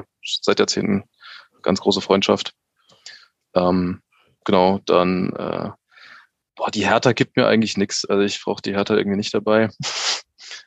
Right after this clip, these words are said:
Ähm, F C Nürnberg kann gerne dabei sein. Das wäre dann meine vierzehn, äh, auch ein sympathischer Traditionsverein.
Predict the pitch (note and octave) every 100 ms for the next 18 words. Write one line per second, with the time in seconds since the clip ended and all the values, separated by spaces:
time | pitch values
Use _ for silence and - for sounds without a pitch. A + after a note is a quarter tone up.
0 | _ A2 G#2+ A#2 - B2+ D3+ E3+ D#3+ C#3
1 | C#3 C3+ B2 C#3 D3 A#2 - A2+ A2+ A2+
2 | G#2+ C#3 - B2+ B2 A#2+ G#2+ G#2+ G#2 -
3 | G#2 G#2 G#2+ G#2+ - A2 G#2+ G2+ A2 -
4 | A2+ A2